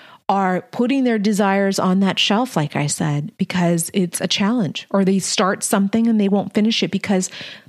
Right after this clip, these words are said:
they don't care for that desire. They don't fan the flame. They don't cater to it. They don't protect it. They convince themselves, because their brains convince themselves, that it's just too hard. It's not worth it.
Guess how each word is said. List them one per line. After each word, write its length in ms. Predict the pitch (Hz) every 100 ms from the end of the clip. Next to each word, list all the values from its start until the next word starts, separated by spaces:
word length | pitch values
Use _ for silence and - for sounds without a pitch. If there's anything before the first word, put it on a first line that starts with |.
| _
they 220 | - 214 214
don't 440 | 175 220 208 208
care 360 | - - 226 233
for 160 | -
that 320 | 175 165 - -
desire. 640 | 170 151 156 147 147 170
They 160 | 175
don't 400 | 170 156 190 202 - - -
fan 520 | - - 226 220 208
the 60 | 180
flame. 520 | - 220 220 202 165
They 120 | 170
don't 280 | 180 202 -
cater 380 | - 196 208 208
to 200 | - 170
it. 200 | - -
They 80 | 175
don't 160 | 180
protect 500 | - 185 - 214 -
it. 260 | 202 - - - - - _ _ _ _ _ _ _ _ _ _ _ _ _ _
They 160 | 196 190
convince 520 | 220 202 175 262 -
themselves, 540 | 247 190 180 156 -
because 320 | - 165 190
their 140 | 160 170
brains 520 | 151 180 220 269 269
convince 380 | - 190 185 175
themselves, 720 | 180 165 - 151 151 226 - - - _ _ _ _ -
that 100 | 214
it's 140 | 185
just 260 | - 196 -
too 140 | 208
hard. 360 | 170 190 208 208
It's 160 | 160
not 240 | - 180 196
worth 320 | 185 202 214
it. 180 | 196